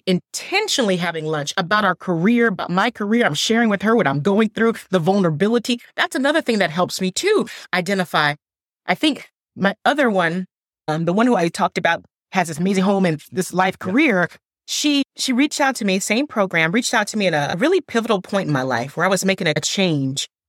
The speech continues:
Speaker 1: And the connection happened because of vulnerability. Far too
Speaker 2: Mm.
Speaker 1: often, I think when we're having our relationships with our mentors or mentees,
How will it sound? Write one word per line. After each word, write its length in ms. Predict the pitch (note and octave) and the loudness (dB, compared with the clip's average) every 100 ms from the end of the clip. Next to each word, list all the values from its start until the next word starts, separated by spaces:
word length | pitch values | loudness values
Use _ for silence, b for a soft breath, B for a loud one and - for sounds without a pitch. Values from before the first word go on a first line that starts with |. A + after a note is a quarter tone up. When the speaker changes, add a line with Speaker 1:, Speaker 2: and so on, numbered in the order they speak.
| _ _ _ _ - | _ _ _ _ -2
Speaker 1:
And 520 | G3 F3+ F3 E3+ E3 - _ _ _ _ _ | 2 4 2 0 -4 -10 _ _ _ _ _
the 160 | - F3+ | -4 -4
connection 580 | - D3+ E3+ G3+ - G3+ | 0 0 2 0 -2 -2
happened 400 | E3 D#3+ D#3+ D3+ | 0 -2 0 -4
because 300 | C#3+ D3+ D3+ | -4 -4 -4
of 80 | C3+ | -6
vulnerability. 640 | C3+ C#3+ C3+ D#3 E3 D#3+ _ _ _ _ _ _ | -6 -6 -4 -6 -10 -16 _ _ _ _ _ _
Far 320 | - F#3+ G3 | -4 2 2
too 180 | A3 - | 0 -2
Speaker 2:
Mm. 60 | E3+ E3 | 0 0
Speaker 1:
often, 220 | - D#3 | -2 -2
I 80 | D3 | -2
think 340 | - D#3 D3+ | -2 -2 -2
when 140 | D3+ D3 | 0 0
we're 100 | C#3+ | 0
having 380 | E3 D#3+ D3+ | 0 0 0
our 120 | C3+ C3 | -2 -2
relationships 640 | C3+ D3 - C#3 D3+ - | 0 -2 0 0 -2 -4
with 120 | D#3 | -2
our 100 | C3 | 2
mentors 600 | C#3+ D#3 D3 D3+ C#3 C#3 | 4 4 2 0 0 0
or 60 | C3 | 0
mentees, 720 | C#3+ C#3+ - B2+ C3 B2 | -2 -2 -4 -6 -6 -6